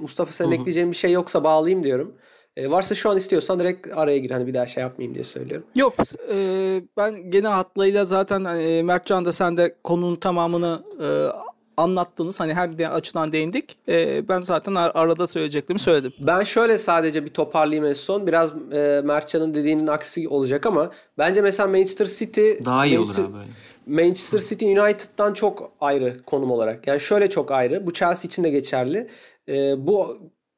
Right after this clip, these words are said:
Speaker 1: buradaki kulüp sahipleri, biri işte Rus, e, biri de Arap milyarderler. Bunların, e, futbola giriş sebebi çok ayrı olduğu için, e, kendi aslında biraz da P R'larını yükseltmek.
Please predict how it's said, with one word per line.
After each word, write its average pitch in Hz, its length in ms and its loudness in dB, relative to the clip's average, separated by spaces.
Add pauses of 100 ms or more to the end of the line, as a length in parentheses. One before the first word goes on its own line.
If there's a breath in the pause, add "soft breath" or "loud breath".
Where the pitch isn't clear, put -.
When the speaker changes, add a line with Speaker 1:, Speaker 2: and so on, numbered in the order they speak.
(140)
Speaker 1:
buradaki 214 260 0
kulüp 185 240 0
sahipleri, 139 580 0
biri 165 120 0
işte 143 280 -2
Rus, 180 340 -4
e, 135 420 -2
biri 151 160 0
de 151 120 2
Arap 147 260 2
milyarderler. 139 680 0 (380 loud breath)
Bunların, 190 560 2 (100)
e, 151 260 2
futbola 196 400 0
giriş 196 240 -4
sebebi 196 260 0
çok 196 200 -2
ayrı 180 240 2
olduğu 190 200 2
için, - 380 -8 (160)
e, 131 220 -8
kendi 160 360 2
aslında 147 600 0
biraz 143 360 0
da 147 100 -4
P 156 100 0
R'larını 139 320 2
yükseltmek. 143 540 -4